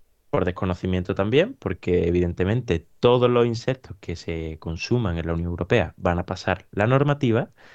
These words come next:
pero, digamos, esa, eh, en el plano subjetivo de las personas, pues esas son la-, las razones. Se hizo un estudio en, en España,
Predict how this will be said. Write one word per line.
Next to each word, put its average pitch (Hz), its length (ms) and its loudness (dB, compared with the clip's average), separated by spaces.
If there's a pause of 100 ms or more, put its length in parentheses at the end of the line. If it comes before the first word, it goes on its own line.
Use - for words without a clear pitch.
(220)
pero, 110 360 6 (120)
digamos, 101 460 4
esa, 95 400 2
eh, - 200 -4 (140)
en 92 140 0
el 87 100 0
plano 95 280 2
subjetivo 101 520 2
de 98 80 4
las 95 100 0
personas, 104 440 -4 (360)
pues 87 180 2
esas 90 240 -8
son 87 300 0
la-, 78 360 -4 (540)
las 92 180 2
razones. - 600 -6 (540)
Se - 240 6
hizo 156 200 2
un 208 80 0
estudio 180 320 0
en, 156 80 -2
en 131 180 0
España, 117 500 -2